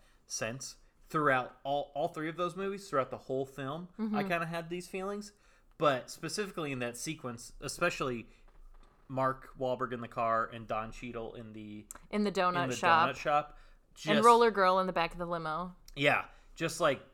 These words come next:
Speaker 1: the pit of my stomach is just like, "Oh, what's gonna," and,
Speaker 2: Yeah.
Speaker 1: like, that was how I felt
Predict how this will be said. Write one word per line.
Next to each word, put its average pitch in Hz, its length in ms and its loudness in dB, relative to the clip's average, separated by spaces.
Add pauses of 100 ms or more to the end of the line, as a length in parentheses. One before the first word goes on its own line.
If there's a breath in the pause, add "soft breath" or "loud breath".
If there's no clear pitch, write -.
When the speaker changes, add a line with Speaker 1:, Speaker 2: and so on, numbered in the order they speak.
(340)
Speaker 1:
the 131 140 -6
pit 185 280 2
of 170 100 4
my 139 140 0
stomach 123 560 -4
is 131 200 -8
just - 220 -8
like, 131 160 0 (420 soft breath)
"Oh, 139 600 2
what's 156 240 0
gonna," 131 320 -2 (260)
and, 202 140 4
Speaker 2:
Yeah. 190 60 8
Speaker 1:
like, 143 300 2
that 170 300 4
was 208 140 0
how 185 180 4
I 165 80 4
felt 160 340 -4